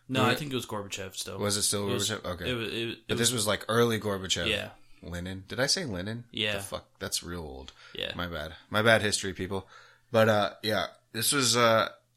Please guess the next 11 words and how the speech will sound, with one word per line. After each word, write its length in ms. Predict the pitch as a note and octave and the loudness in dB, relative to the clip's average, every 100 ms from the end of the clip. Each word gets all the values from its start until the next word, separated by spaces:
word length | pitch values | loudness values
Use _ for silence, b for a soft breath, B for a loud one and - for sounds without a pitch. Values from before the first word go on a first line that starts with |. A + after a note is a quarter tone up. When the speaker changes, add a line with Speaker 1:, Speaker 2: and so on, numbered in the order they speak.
| - | -6
Speaker 2:
right. 280 | F#2+ F2 - | -4 -2 0
So 120 | - | 2
this 140 | G#2+ A#2+ | 2 2
was, 160 | B2 A2+ | 0 2
like, 280 | A#2 G#2+ | 2 2
Gorbachev, 800 | - G2+ G2+ G2 G2 G2 F#2+ F#2 F#2 | -2 -2 0 0 2 0 -2 -6 -6
like, 360 | F2+ F2+ - - | -6 -6 -8 -8
early 340 | G2 G2 F#2+ F2+ | -4 -2 -4 -4
Gorbachev. 760 | F2+ F2+ F2+ F#2+ F2 F2 E2+ - b b b b b b b _ | -6 -6 -2 -2 -2 -6 -10 -20 b b b b b b b _
Yeah. 320 | G2 F#2 E2 - - _ _ _ _ _ _ _ - | -2 0 0 -4 -16 _ _ _ _ _ _ _ -10
Craziness. 720 | - G#2 F#2 F#2 E2+ D#2+ - | -2 0 0 -2 -4 -4 -4